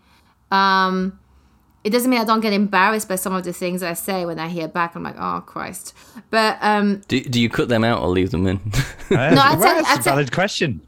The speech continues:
Speaker 1: yeah, I, I, I leave, I leave them in. The times where I take stuff out is because, uh, like, I have, I talk that actually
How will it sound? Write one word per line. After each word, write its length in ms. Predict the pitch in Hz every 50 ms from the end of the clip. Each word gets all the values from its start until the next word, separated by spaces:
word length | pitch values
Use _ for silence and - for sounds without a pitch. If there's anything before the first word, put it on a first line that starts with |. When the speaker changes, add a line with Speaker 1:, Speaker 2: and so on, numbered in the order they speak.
| _ _
Speaker 1:
yeah, 260 | - 240 262 262 247 -
I, 440 | - 254 - - 240 262 240 - -
I, 100 | - 254
I 20 | 269
leave, 240 | 285 302 330 349 -
I 100 | - 254
leave 220 | 277 311 359 330 320
them 180 | 330 302 302
in. 360 | 269 233 240 262 302 294 208
The 160 | 202 240 233 220
times 560 | 220 - - 254 247 247 262 277 285 247 254
where 160 | 254 247 -
I 160 | - - 214 220
take 340 | 220 - - 269 247 233
stuff 320 | - - - 233 226 214 - -
out 460 | - - 208 214 226 254 285 285 -
is 180 | - 226 214 208
because, 680 | - 214 208 208 - 233 214 202 202 202 208 208 202 - - - - - - - - _ -
uh, 380 | 202 202 202 196 196 202 202 196
like, 200 | 208 208 208 233
I 80 | 220
have, 500 | 220 220 214 214 208 208 208 202 - - _ _ _ -
I 100 | 214 214
talk 340 | 208 - 269 262 262 - -
that 140 | 214 185
actually 520 | 127 160 180 - - - 180 175 170 -